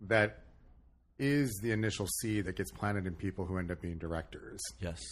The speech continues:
Speaker 1: The whole, like, perspective of, like, everything happening from entering the lobby and the buzz and the
Speaker 2: Mm-hmm.
Speaker 1: energy and the preset. Uh,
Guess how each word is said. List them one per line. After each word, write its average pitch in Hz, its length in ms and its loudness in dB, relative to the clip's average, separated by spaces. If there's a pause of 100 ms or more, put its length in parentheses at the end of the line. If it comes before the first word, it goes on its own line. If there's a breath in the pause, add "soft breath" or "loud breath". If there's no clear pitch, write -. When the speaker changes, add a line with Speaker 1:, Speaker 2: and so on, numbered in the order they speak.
(160)
Speaker 1:
The 123 120 4
whole, 131 1120 4 (380 soft breath)
like, 107 340 4
perspective 113 680 0
of, 95 180 -2
like, 98 140 0 (120)
everything 110 500 4
happening 98 460 4
from 92 480 2 (120)
entering 107 380 2
the 95 80 2
lobby 92 560 4 (440 soft breath)
and 101 160 2
the 98 60 2
buzz 92 600 6
and 98 180 6
the 92 40 6
Speaker 2:
Mm-hmm. 92 100 4
Speaker 1:
energy 92 640 2 (480 loud breath)
and 95 360 0
the 98 80 0
preset. 95 640 2 (400)
Uh, 107 60 -4